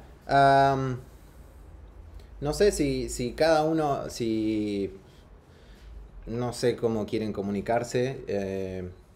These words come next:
pueden hablar por acá o si quieren juntarse como se quieran juntar y hablarlo. Va a ser una clase cortita la de hoy, tampoco la idea es meterla demasiado,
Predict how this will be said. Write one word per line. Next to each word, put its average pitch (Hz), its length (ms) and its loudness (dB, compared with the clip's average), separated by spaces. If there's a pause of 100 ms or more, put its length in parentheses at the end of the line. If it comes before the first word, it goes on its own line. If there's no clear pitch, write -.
(140)
pueden 113 220 0
hablar 104 300 -2
por 104 160 -2
acá 120 500 0
o 104 140 -2
si 101 140 -8
quieren 95 840 -6 (680)
juntarse 113 500 -2
como 95 200 -4
se 92 140 -10
quieran 107 240 -4
juntar 113 640 0
y 101 100 -4
hablarlo. 117 500 0 (380)
Va 185 40 0
a - 20 0
ser 165 100 4
una 160 140 4
clase 190 260 2
cortita 151 420 2
la 120 140 4
de 117 140 4
hoy, 117 100 -2
tampoco 147 420 0
la 143 100 2
idea 131 180 4
es 127 100 0
meterla 131 300 4
demasiado, 131 560 2